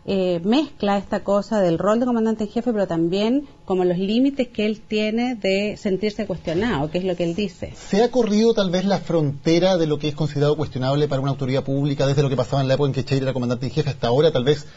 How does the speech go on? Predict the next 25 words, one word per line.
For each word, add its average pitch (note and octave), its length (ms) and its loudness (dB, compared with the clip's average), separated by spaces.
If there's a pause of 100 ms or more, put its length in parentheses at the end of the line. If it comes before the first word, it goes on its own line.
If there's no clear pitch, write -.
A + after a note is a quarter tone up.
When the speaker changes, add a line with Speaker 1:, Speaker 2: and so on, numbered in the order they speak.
(160)
Speaker 2:
desde B2+ 260 2
lo D3+ 100 6
legal, D3 440 4
que D3 120 -2
era D3+ 400 4
antes C3 360 -4
un B2+ 80 -8
poco C3+ 160 -2
la B2+ 80 2
frontera, D#3+ 340 2
es C#3+ 80 0
decir, D#3+ 160 0 (200)
no D3 200 2
tiene D3 220 0
causas C#3+ 220 0
pendientes C#3 280 0
de C#3 100 2
derechos C#3+ 220 -2
humanos, E3+ 280 2
no D#3 120 0
ha D3+ 60 0
sido E3 200 0
condenado, D3 360 0
está C#3+ 160 -2
bien, D#3+ 240 0